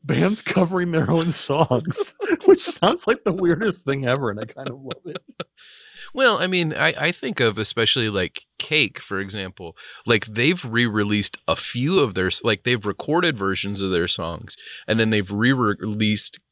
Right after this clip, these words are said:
Speaker 2: covers of their, like, I don't know if I call it, like, they're slightly different arrangements of their songs. I mean, the thing about, like, a music, uh, this is something I've, I've, I've thought a lot about, and it was on my topic list, um,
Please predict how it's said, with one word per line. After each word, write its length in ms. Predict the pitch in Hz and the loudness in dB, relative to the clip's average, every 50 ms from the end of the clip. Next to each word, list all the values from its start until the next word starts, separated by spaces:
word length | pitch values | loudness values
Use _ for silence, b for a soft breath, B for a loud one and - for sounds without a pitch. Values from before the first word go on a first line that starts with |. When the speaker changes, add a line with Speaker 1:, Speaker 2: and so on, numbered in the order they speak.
| _ _ _ - | _ _ _ -6
Speaker 2:
covers 400 | - 127 143 160 175 143 110 107 | -2 0 0 2 2 0 0 0
of 160 | 98 90 87 | -2 -2 0
their, 180 | 98 95 95 - | 0 0 2 2
like, 280 | 110 117 104 98 - - | 2 2 2 0 0 -2
I 80 | 139 143 | -2 0
don't 160 | 127 151 147 | 2 2 2
know 60 | 135 | 2
if 80 | 117 - | 2 0
I 80 | 107 90 | -2 0
call 240 | - 123 110 107 101 | 0 0 0 0 0
it, 40 | 101 | 0
like, 240 | 113 113 107 95 - | 0 0 0 0 -2
they're 160 | - 110 113 - - | -6 -10 -6 0 2
slightly 400 | - - 135 143 127 143 135 117 | 2 2 2 2 0 0 0 0
different 260 | 117 - 131 113 98 | -2 -2 0 0 0
arrangements 540 | 85 82 90 104 120 117 135 156 151 - - | 0 2 2 2 2 0 0 0 0 0 0
of 80 | 160 | 0
their 140 | 160 160 156 | 0 0 0
songs. 400 | - - 165 165 165 165 160 B B B B B B B B B B 160 - | 0 0 0 -2 -2 -4 -6 B B B B B B B B B B -6 -2
I 40 | 151 | 0
mean, 140 | 151 165 170 | 0 2 2
the 80 | 175 | 2
thing 240 | 147 - 208 247 254 | 2 2 0 0 0
about, 300 | 214 156 139 127 120 85 | -2 -2 0 0 2 2
like, 180 | 120 120 113 - | 2 0 0 0
a 60 | 110 | -4
music, 500 | 104 110 117 151 175 156 123 107 98 - | -4 -2 -2 -2 0 0 -2 -2 -4 -4
uh, 60 | 113 123 117 104 | -8 -8 -8 -6
this 100 | - 202 | -6 -8
is 140 | 208 208 - | -6 -4 -4
something 280 | - 139 120 - 117 104 | -4 -4 -4 -6 -6 -6
I've, 200 | 98 92 87 - - | -6 -8 -8 -10 -10
I've, 160 | 107 104 101 95 - | -10 -8 -8 -8 -8
I've 160 | - 98 95 | -10 -10 -10
thought 260 | - - 107 107 104 101 | -6 -4 -4 -2 -2 -2
a 40 | |
lot 200 | 98 90 90 95 | -2 -2 -4 -4
about, 220 | 95 95 95 95 - | -4 -4 -6 -6 -8
and 80 | - | -8
it 40 | 101 | -12
was 140 | 104 98 107 - - _ - | -12 -12 -14 -16 -16 _ -10
on 140 | 107 104 | -8 -8
my 140 | 98 92 90 | -6 -8 -8
topic 400 | - - 110 123 - 147 - - | -6 -4 -6 -4 -4 -8 -10 -10
list, 280 | 80 85 95 - - _ _ _ _ _ _ _ _ _ _ _ - - - - - | -12 -12 -12 -12 -16 _ _ _ _ _ _ _ _ _ _ _ -20 -20 -18 -16 -10
um, 360 | 117 110 98 95 95 92 92 | -6 -6 -6 -6 -8 -10 -14